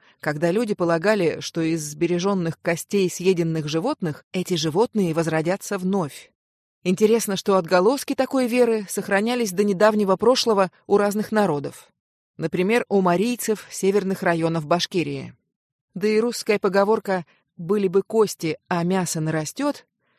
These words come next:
невольно отсылает нас к этим древнейшим религиозным представлениям о возрождении плоти. Магический обряд посева костей нашел чрезвычайно яркое отражение в легенде качинов,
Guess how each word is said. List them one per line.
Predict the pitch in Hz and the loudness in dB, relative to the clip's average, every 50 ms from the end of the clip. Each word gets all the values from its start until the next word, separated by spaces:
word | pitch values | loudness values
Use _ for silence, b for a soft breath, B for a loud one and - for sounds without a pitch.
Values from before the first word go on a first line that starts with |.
| _ - | _ -8
невольно | 180 175 180 190 220 233 220 196 180 160 | -4 -2 0 2 4 4 4 2 0 -2
отсылает | 160 - - 175 170 185 202 185 - 165 | -2 -2 -2 -2 0 2 2 0 0 -2
нас | 160 165 160 - | -4 -4 -4 -6
к | - - | -4 -4
этим | 180 - - 170 160 143 | -6 -4 -4 -6 -6 -4
древнейшим | 135 160 175 160 147 170 190 214 214 202 - 196 185 175 | 0 0 0 0 0 -2 -2 -2 -2 -4 -4 -4 -4 0
религиозным | 175 185 170 165 156 160 175 170 190 190 170 190 185 170 | 2 2 2 2 0 0 0 0 0 -2 -2 -2 -4 -4
представлениям | - 185 165 - - - 156 151 160 175 185 185 185 180 180 170 160 - | -6 -8 -8 -8 -6 -4 -4 -4 -2 -2 -2 -2 -4 -4 -4 -4 -6 -4
о | - 160 | -4 -4
возрождении | 156 160 156 165 156 156 147 143 165 170 165 165 165 165 | -4 -2 -2 -2 -2 -2 -2 -2 -2 0 0 0 -4 -4
плоти. | 156 - 165 165 143 139 - 135 120 135 - _ _ _ _ _ _ _ _ _ _ _ _ _ _ _ _ _ _ _ _ - | -4 -2 0 0 0 0 -4 -12 -14 -14 -18 _ _ _ _ _ _ _ _ _ _ _ _ _ _ _ _ _ _ _ _ -8
Магический | 190 190 202 208 196 233 220 247 226 - - 226 | -4 -2 -2 0 -2 -2 -4 -4 -6 -4 -2 0
обряд | 220 208 185 220 233 214 - | 0 2 2 2 0 0 -2
посева | - 208 196 185 - - 226 208 214 | -2 -4 -4 -4 -2 -2 -2 -2 -2
костей | - - 214 196 - - - 269 285 294 285 254 208 | -2 -4 -6 -6 -6 -6 -6 -4 -2 -2 -4 -6 -8
нашел | 180 170 185 180 - 233 233 | -8 -6 -4 -2 0 -2 -2
чрезвычайно | - - 190 220 196 202 196 - - 240 240 233 220 220 | -2 0 0 2 2 2 2 2 2 2 2 2 2 0
яркое | 208 180 220 220 208 - - 202 202 196 | 0 2 2 0 0 0 -2 0 0 0
отражение | 185 - 196 190 185 185 247 240 233 226 214 202 | 0 0 0 0 0 0 -2 -2 -2 -2 -2 -2
в | 185 | 0
легенде | 196 196 190 170 196 220 214 202 180 208 | -2 -2 -2 -2 -2 -2 -2 -2 -4 -6
качинов, | - - 208 202 - - 240 226 185 156 170 - - - b | -4 -4 -4 -4 -4 -6 -4 -4 -4 -4 -4 -10 -12 -20 b